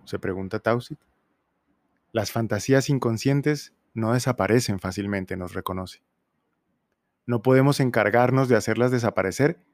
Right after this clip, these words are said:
porque nosotros mismos somos el problema". Bien, así concluye entonces, eh, saltándome unas cuantas líneas, eh, la, el prólogo a esta edición, em, que escribe Taussig, ya revisando un poco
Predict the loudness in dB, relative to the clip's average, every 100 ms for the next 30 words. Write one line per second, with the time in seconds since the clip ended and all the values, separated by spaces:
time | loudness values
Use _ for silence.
0 | _ _ _ -8 -4 -4 -2 0 0 2
1 | 2 2 0 0 0 0 -4 -4 -4 -4
2 | -6 -14 _ _ _ _ _ _ _ _
3 | _ _ _ _ _ _ _ _ _ _
4 | _ _ _ 4 4 2 _ _ -2 0
5 | 2 2 6 6 6 6 6 6 4 2
6 | -2 -2 -2 -2 -6 -6 -4 -2 -2 -2
7 | -2 -2 0 2 2 0 2 4 4 2
8 | 0 -6 -14 -12 -10 -8 -4 -4 -4 -6
9 | 0 2 4 2 0 -2 _ _ _ _
10 | _ _ -6 -4 -4 0 2 2 -2 -2
11 | -2 -2 -6 -10 _ _ _ _ _ _
12 | _ _ _ _ 0 2 0 -2 -4 -4
13 | 0 2 4 4 4 2 2 0 -4 -20
14 | _ _ 2 4 4 2 2 0 0 0
15 | -4 -4 -4 -4 -4